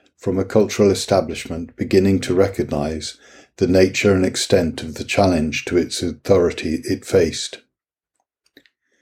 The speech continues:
Community art was used to describe a complex, unstable and contested practice developed by young artists and theatre makers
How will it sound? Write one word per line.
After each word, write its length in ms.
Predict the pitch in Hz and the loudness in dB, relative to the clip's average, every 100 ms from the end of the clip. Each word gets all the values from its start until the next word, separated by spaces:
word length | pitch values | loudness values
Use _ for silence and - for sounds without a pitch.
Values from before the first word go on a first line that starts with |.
| _ _ _ _ - | _ _ _ _ -6
Community 500 | 131 147 143 135 135 | 2 6 6 6 4
art 240 | 113 113 | 4 2
was 240 | 117 113 113 | 2 2 6
used 400 | 120 117 113 - | 6 6 2 -6
to 80 | 101 | -6
describe 640 | 104 - - 104 104 104 | -6 -4 2 4 4 2
a 80 | 95 | -4
complex, 800 | - 113 101 107 104 - - - - | 0 0 2 0 0 -4 -16 -10 0
unstable 800 | 113 110 - 101 92 92 90 | 2 2 2 2 2 0 -4
and 240 | 104 98 - | -4 -6 -4
contested 640 | 104 - 113 - - 73 | -6 0 0 0 -4 -8
practice 640 | - 78 - - 78 - - _ _ _ - | -8 -14 -12 -16 -16 -16 -20 _ _ _ -6
developed 580 | - 117 104 95 - - | 0 2 2 0 -4 -4
by 140 | 95 | -2
young 320 | 95 110 110 | 2 4 4
artists 580 | 98 92 - 101 - - | 4 0 -2 -2 -4 -8
and 160 | 90 85 | -8 0
theatre 320 | 113 101 85 | 2 2 -4
makers 600 | 82 78 - 85 - | -6 -6 -8 -8 -10